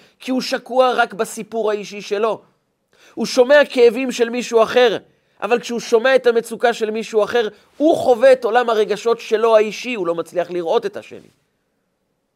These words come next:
וכשאדם לא מצליח לראות את השני, אז כאב של מישהו אחר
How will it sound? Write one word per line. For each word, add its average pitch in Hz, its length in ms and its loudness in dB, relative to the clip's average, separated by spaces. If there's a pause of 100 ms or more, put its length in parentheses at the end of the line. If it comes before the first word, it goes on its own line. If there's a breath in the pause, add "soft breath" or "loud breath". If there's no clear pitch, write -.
(560)
וכשאדם 180 320 -2
לא 202 80 -4
מצליח 196 300 -4
לראות 175 360 -4
את 170 120 -12
השני, 143 380 -14 (1300)
אז 147 180 -8
כאב 196 380 -2
של 165 200 -8
מישהו 170 380 -6
אחר 160 360 -4